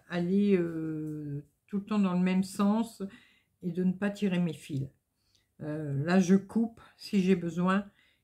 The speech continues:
et je repique, euh, là où j'ai besoin de remettre mon, mon aiguille.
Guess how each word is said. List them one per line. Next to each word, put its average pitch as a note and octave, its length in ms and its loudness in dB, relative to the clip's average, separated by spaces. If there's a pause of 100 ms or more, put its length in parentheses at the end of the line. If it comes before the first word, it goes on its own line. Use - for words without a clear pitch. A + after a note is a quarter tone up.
(100)
et F3+ 180 0
je F3 140 -10
repique, D#3+ 680 -8
euh, D#3 920 -6
là F3 180 2
où F3+ 100 0
j'ai F3 400 0
besoin E3 360 -6
de F3 60 -4
remettre E3+ 520 -8
mon, D#3 220 -8
mon D#3+ 320 -8
aiguille. D#3+ 400 -12